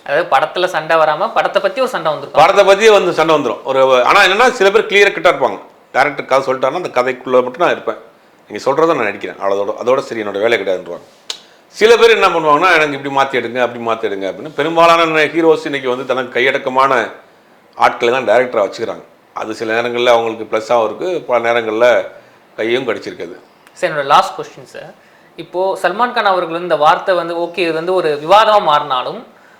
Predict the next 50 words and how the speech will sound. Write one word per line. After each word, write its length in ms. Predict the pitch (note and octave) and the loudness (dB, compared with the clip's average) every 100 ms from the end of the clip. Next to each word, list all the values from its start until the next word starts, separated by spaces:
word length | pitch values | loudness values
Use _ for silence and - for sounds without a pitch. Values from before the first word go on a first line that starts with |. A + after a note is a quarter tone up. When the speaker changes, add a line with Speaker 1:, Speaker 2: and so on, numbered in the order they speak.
| _ | _
Speaker 1:
ஒரு 200 | B3 B3+ | 0 0
குற்றம் 380 | - - C4 - - _ _ _ - | -4 -2 -2 -2 -10 _ _ _ 0
ஏ 100 | F#3 | 4
ஆர் 260 | G#3+ G3 F#3 | 4 2 -2
மு-, 300 | F3 - E3+ | -4 -2 4
ஏ 140 | G3+ | 6
ஆர் 200 | A#3+ A3+ | 6 4
முருகதாஸ் 340 | G3+ G3 F#3+ | 2 4 2
மேல 160 | F#3+ E3+ | 0 -4
வைக்கிற 120 | E3 | 2
ஒரு 180 | B3+ F#3+ | 2 2
பிளாக் 320 | D#3 E3 - | 2 2 2
மார்க்கை 220 | F3+ D#3 | -2 0
எடுத்துக்கல. 440 | D#3 D3 B2+ C3+ D#3 | -2 -6 -12 -8 -6
ஏன்னா 180 | C4+ - - _ | -6 -8 -16 _
ஒரு 180 | E3 A#3 | -4 -4
சில 200 | A#3+ G3+ | 2 2
வருடங்களா 200 | F3 F3+ | 4 4
அவர் 240 | F#3 F#3+ E3 | 4 4 2
எடுக்கிற 340 | E3 D#3+ - | 0 0 0
படங்கள் 240 | D3 D3 | 0 -2
எல்லாம் 240 | C#3+ F#3+ - | -4 -6 -6
தோல்வி 220 | E3+ E3+ | -8 -2
தான் 180 | E3 C#3 | -2 -2
அடைஞ்சிருக்கீங்களே. 540 | C3 B2+ - - - - _ _ - | -6 -16 -18 -20 -20 -20 _ _ -20
இப்போ 260 | D3+ F3+ F3+ | -6 -4 0
சல்மான் 340 | D#3 G#3 B3+ | 0 4 4
கான் 180 | B3+ A#3 | 4 4
அவர்களுக்கு 440 | G3 F3 D#3+ - A3 | 4 2 -2 -6 -6
இவர் 140 | F3 | -6
எப்படி 340 | D3+ A3 F#3+ D#3+ | -6 -8 -6 -6
ரிப்ளை 300 | G3 F#3 - | -4 -6 -6
கொடுப்பாரு, 500 | F3 - C#3 D#3 F3+ | -4 0 0 0 -4
இதுக்கப்புறம் 520 | G3 - - E3 B3+ | -4 0 0 4 4
அவர் 120 | G#3 | 4
கம்பேக் 380 | - F3+ G3 G3 F#3 | 2 2 2 0 -6
கொடுப்பாருங்களா 500 | F3 E3+ B2 B2 C#3 | -2 0 0 -4 2
ஏ 80 | |
ஆர் 200 | D3+ D3+ | 4 4
முருகதாஸ் 180 | C#3+ C3+ | 0 -2
Speaker 2:
எனக்கு 240 | C3+ D#3+ C#3 | 0 -2 0
Speaker 1:
அவர்கள்? 280 | - F3+ | 0 2
Speaker 2:
தெரிஞ்சு 180 | F#3+ G3 | 2 0
பர்சனலா 320 | C3+ C#3 E3 | -2 -2 -2
நான் 140 | D#3+ C#3 | 2 2
என்ன 160 | D3+ | 2
ஒரு 140 | F3 B2 | 0 0
பெரிய 300 | A#2+ G3 F3 | -2 2 2
வெற்றியை 440 | D#3 - A3 G#3 | 2 0 2 6
அவருக்கு 680 | D#3+ C#3 C3 B2 G#2+ G2 | 6 4 0 0 0 -2